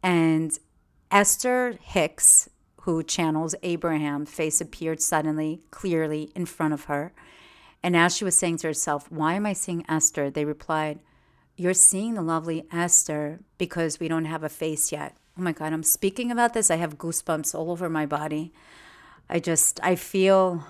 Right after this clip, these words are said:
um, I feel the vibration of Joseph right now. It's beautiful, loving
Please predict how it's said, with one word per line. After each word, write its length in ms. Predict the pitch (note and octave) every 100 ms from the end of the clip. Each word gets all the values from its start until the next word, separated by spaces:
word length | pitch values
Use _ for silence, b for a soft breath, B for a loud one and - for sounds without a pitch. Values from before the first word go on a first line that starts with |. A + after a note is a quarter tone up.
| B - -
um, 540 | E3+ D#3+ D#3 D#3 D3+ _ _ _ _ _ _ _ - F3
I 80 | E3+
feel 240 | - E3+
the 80 | D#3+
vibration 640 | D#3 D3+ D#3+ D#3 - D#3
of 260 | C#3 - -
Joseph 500 | D#3+ D3 - C3+ -
right 180 | C#3 C3+
now. 280 | C#3 C3+ D#3
It's 160 | -
beautiful, 680 | - E3 D#3 D#3 C#3+ C#3+ C3+ _
loving 540 | D#3 D3 C#3+ C#3 D3